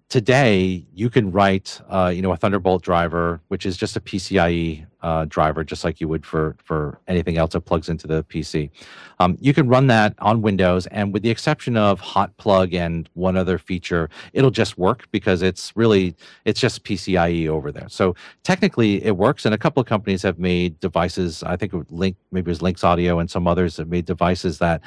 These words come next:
actually work on Windows and do that, which is cool. Um, but, uh, the kind of the, the hitch there is that we technically don't support it. So Microsoft has said that we don't support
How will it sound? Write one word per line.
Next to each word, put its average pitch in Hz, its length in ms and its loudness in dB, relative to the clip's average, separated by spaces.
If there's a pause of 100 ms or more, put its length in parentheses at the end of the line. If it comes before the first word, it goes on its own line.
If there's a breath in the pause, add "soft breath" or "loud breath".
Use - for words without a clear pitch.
(220 loud breath)
actually 104 300 0
work 113 260 2
on 90 220 2
Windows 80 360 -4
and 87 80 -6
do 143 120 2
that, 80 180 0
which 90 160 -8
is 85 140 -4
cool. - 240 -6 (640 soft breath)
Um, - 240 4 (160)
but, 139 440 2 (160)
uh, 90 220 0 (160)
the 92 320 0
kind 123 220 -2
of 104 60 2
the, 87 240 2
the 92 100 -2
hitch 85 280 -2
there 95 240 4
is 87 100 0
that 90 280 0
we 113 180 -4
technically 110 420 -4
don't 90 240 -2
support 95 400 0
it. 64 100 -12 (120)
So 82 320 -2 (340 loud breath)
Microsoft 110 520 2
has 95 100 -4
said 95 160 -2
that 80 160 -4
we 107 120 -2
don't 101 240 0
support 90 440 -2